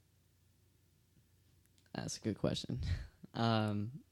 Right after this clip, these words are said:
I'd say the thing that, that, uh, that inspires me most about it is just the fact that it's something that's, like, real and tangible and intelligible.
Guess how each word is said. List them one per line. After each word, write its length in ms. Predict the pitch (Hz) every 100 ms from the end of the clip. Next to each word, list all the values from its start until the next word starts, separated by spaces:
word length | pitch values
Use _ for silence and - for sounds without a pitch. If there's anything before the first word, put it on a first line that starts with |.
| -
I'd 220 | 131 151
say 180 | 214 208
the 140 | 175
thing 220 | - 165
that, 400 | 151 139 120 -
that, 180 | - 113
uh, 300 | 110 107 107
that 100 | 107
inspires 480 | 110 107 120 123 117
me 100 | 107
most 460 | 104 107 135 - -
about 300 | - 107 104
it 220 | 101 - - - - - -
is 580 | - 117 117 110 - - -
just 200 | 127 131
the 100 | 151
fact 380 | - 151 151 -
that 400 | 135 127 117 - - _ _ _ _ _ _
it's 160 | 135 131
something 400 | - 151 185 165
that's, 260 | 135 - -
like, 240 | 113 107 -
real 580 | - 117 120 110 104 -
and 140 | 104
tangible 880 | - 117 110 110 101 101 101 101 - -
and 460 | 110 107 104 98 - _ _
intelligible. 880 | 113 101 - 139 113 - - - -